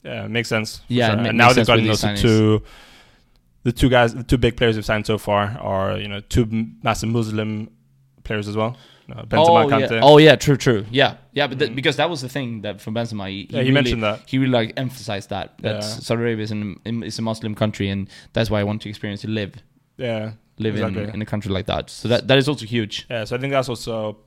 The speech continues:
Speaker 1: part of the reason for, you know, Kante and Benzema as well. And on the, you know, the vision, you know, twenty thirty, Saudi Arabia, apparently they wanna host twenty-five world championships, uh, across numerous sports, right? Like, a bunch of different sports by twenty thirty.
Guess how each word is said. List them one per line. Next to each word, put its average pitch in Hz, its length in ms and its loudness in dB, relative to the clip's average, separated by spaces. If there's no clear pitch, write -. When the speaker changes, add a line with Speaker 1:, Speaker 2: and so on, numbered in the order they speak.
Speaker 1:
part 123 260 0
of 110 60 -4
the 110 80 -6
reason 104 260 -12
for, 101 200 -18
you 98 60 -16
know, 98 80 -16
Kante 101 320 -14
and 98 160 -16
Benzema 95 300 -14
as 90 100 -14
well. 92 220 -12
And 135 140 4
on 180 180 4
the, 156 140 4
you 127 100 -2
know, 117 120 -2
the 113 100 -4
vision, 113 640 -6
you 120 80 -12
know, 98 180 -10
twenty 110 280 0
thirty, 101 400 -2
Saudi 123 220 -2
Arabia, 113 400 -2
apparently 123 260 -8
they 117 100 -10
wanna 113 220 -8
host 113 360 -8
twenty-five 117 560 -2
world 113 200 -4
championships, 135 680 -10
uh, 131 160 -10
across 131 380 -4
numerous 117 320 -6
sports, 101 320 -16
right? 101 240 -14
Like, 98 120 -18
a 110 40 -16
bunch 107 180 -8
of 101 60 -14
different 98 200 -16
sports - 520 -8
by 104 200 2
twenty 101 260 -12
thirty. 92 300 -14